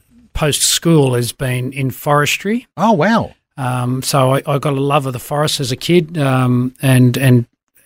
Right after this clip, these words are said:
Speaker 1: and wanted to go out and do a practical sort of management sort of role. So I did a science degree at the Australian National University in Canberra.
Speaker 2: Yes.
Speaker 1: As part of my forestry role, we ended up moving to Tasmania when I was,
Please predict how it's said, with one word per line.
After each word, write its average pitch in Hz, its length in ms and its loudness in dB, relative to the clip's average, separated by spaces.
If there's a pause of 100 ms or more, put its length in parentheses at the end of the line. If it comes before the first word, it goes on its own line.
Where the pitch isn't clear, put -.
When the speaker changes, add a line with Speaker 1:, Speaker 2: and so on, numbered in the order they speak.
Speaker 1:
and 123 160 -2
wanted 127 220 0
to 131 60 -14
go 131 160 0
out 135 180 2
and 127 100 -2
do 135 360 0 (400)
a - 40 -20
practical 143 640 -2
sort 139 200 -4
of 120 60 -2
management 147 640 0
sort 151 180 -10
of 135 120 -6
role. 156 260 2
So 135 160 -4
I 123 40 -4
did 139 180 -4
a - 20 -4
science 135 320 -2
degree 139 280 0
at 123 80 -2
the - 20 -20
Australian 131 500 0 (500)
National 139 300 0
University 135 640 0
in 127 60 0
Canberra. 190 420 2 (160)
Speaker 2:
Yes. 151 320 -4 (320)
Speaker 1:
As 156 120 -6
part 170 280 0
of 131 80 -4
my 139 140 -4
forestry 147 440 -4
role, 139 240 2
we 135 100 2
ended 135 200 2
up - 100 -4
moving 135 380 4
to 127 440 4 (120)
Tasmania 139 520 2
when 151 140 4
I 131 100 2
was, - 240 -2